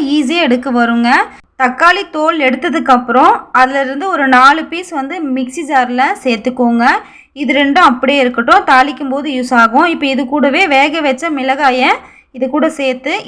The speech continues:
எந்த அளவுக்கு முடியுமோ அந்த அளவுக்கு ஃபைன் பேஸ்ட்டாக அரைச்சு எடுத்துக்கோங்க. நான் இதை அரைக்கிறதுக்கு தண்ணி எதுவும் யூஸ் பண்ணல. நம்ம வேக வச்ச தக்காளி பார்த்தீங்கன்னா நல்லா ஜூஸியாக இருக்கிறதுனால எனக்கு கரெக்டாக இருந்துச்சுங்க.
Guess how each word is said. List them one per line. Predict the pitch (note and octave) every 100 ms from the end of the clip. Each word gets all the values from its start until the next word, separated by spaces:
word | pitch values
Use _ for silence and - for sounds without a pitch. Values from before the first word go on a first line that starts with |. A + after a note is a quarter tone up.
| B3+
எந்த | C#4 D4
அளவுக்கு | F4+ D#4+ D#4+ D#4
முடியுமோ | C4+ C4 C4 F4 D#4+
அந்த | C4
அளவுக்கு | C4 C4+ E4+ -
ஃபைன் | B3 C4+ D4
பேஸ்ட்டாக | D4 B3+ D#4+ C#4+
அரைச்சு | A#3+ B3 B3
எடுத்துக்கோங்க. | A#3+ B3 B3+ A#3+ A#3+ C#4 - - -
நான் | C#4 D#4+
இதை | C#4 B3+
அரைக்கிறதுக்கு | - D#4+ E4+ A#3+ C4 F4 G#4
தண்ணி | C4 C4+ E4 D#4+
எதுவும் | B3+ D#4+
யூஸ் | C4 B3+
பண்ணல. | B3+ A#3+ A#3 A#3 - C4
நம்ம | C4 B3+
வேக | B3+ D#4 F4+
வச்ச | D#4+ E4 -
தக்காளி | B3 C4+ C#4+ D4
பார்த்தீங்கன்னா | B3+ B3 B3 B3+ D4+
நல்லா | C4+ C#4 A#3
ஜூஸியாக | D4 D4+ D#4+ E4
இருக்கிறதுனால | C4 B3+ B3+ B3 A#3 A3+ E4 B4 - - - B3+
எனக்கு | C#4 F4+ D4+
கரெக்டாக | B3 B3 C#4+
இருந்துச்சுங்க. | C4+ A#3+ B3 A#3